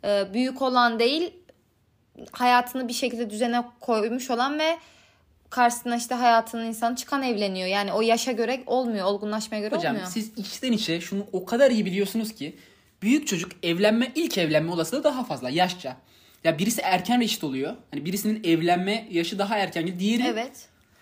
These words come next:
Speaker 1: Ama bunun, bunu gözetmek ailenin elinde canım. Yani illa ilk büyü-, büyüğe her şeyi verip ikinciye vermemek haksızlık zaten. Bunun bilincinde olarak pay etmeleri gerekiyor. O zaman kardeşi kardeşe düşürürler gerçekten.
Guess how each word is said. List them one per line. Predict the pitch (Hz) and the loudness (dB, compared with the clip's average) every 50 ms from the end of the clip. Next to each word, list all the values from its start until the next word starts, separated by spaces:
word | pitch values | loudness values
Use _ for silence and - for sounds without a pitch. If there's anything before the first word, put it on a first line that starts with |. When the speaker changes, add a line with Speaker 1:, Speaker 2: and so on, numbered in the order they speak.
| _ - - - | _ -10 -4 -2
Speaker 1:
Ama | 240 254 277 262 | 0 2 2 2
bunun, | 262 285 302 320 294 196 226 | 0 0 -2 -2 -4 -6 -6
bunu | 269 262 294 311 262 | -4 -2 -2 0 0
gözetmek | 285 277 247 294 285 - 359 370 349 | 0 0 0 0 -2 -2 0 2 4
ailenin | 311 311 311 311 330 349 359 370 | 4 6 4 4 2 0 -2 -4
elinde | 370 339 339 294 247 240 226 | -4 -4 -2 -2 -2 -2 -2
canım. | 240 269 339 415 392 | -2 -4 -4 -4 -2
Yani | 311 262 240 240 | 0 0 0 0
illa | 233 254 254 277 269 254 | -2 -2 0 2 4 4
ilk | 226 262 247 - 254 | 4 2 0 -4 -4
büyü-, | 262 254 240 220 | -2 -2 -2 -2
büyüğe | 220 254 254 262 262 254 | -2 -2 0 2 2 2
her | 240 247 269 254 | 2 2 0 0
şeyi | 247 - - 254 247 233 | 0 0 -2 0 0 0
verip | 240 233 247 - | 0 -2 -2 -4
ikinciye | 233 220 - 247 226 220 254 240 220 | -6 -6 -6 -4 -2 -2 -2 0 2
vermemek | 247 247 233 226 226 226 262 294 - 277 | 2 2 2 2 -2 -4 -6 -4 -2 -2
haksızlık | 254 247 254 - - 262 262 294 302 | -4 -4 -4 -8 -8 -8 -8 -8 -4
zaten. | - 269 240 240 240 220 214 | 0 0 0 0 0 -2 -4
Bunun | 220 226 240 226 | -4 -4 -4 -4
bilincinde | 240 226 233 233 240 233 247 277 | -4 -4 -4 -4 -4 -2 -4 -2
olarak | 269 262 254 254 254 - | -2 -2 -2 -4 -2 0
pay | 247 226 208 | 0 0 0
etmeleri | 208 214 220 214 214 214 208 196 | 0 -2 -4 -4 -2 -2 -2 -2
gerekiyor. | 208 196 196 196 196 - - 185 180 175 180 180 - - - - | -2 -4 -4 -6 -6 -6 -6 -4 -2 -4 -4 -6 -10 -20 -12 -8
O | - 220 | -6 -2
zaman | 254 262 262 254 | 0 0 0 2
kardeşi | 254 262 240 220 247 - 294 | 4 2 4 2 2 -2 -2
kardeşe | - 277 247 233 247 254 277 285 | 2 2 2 2 2 -2 -4 -4
düşürürler | 233 254 - - 269 254 269 247 254 226 208 | -4 -4 -4 -4 -4 -2 0 2 2 2 2
gerçekten. | 196 208 202 202 202 - 202 180 - - 185 175 | 2 0 0 0 -2 -4 -8 -8 -6 -6 -6 -6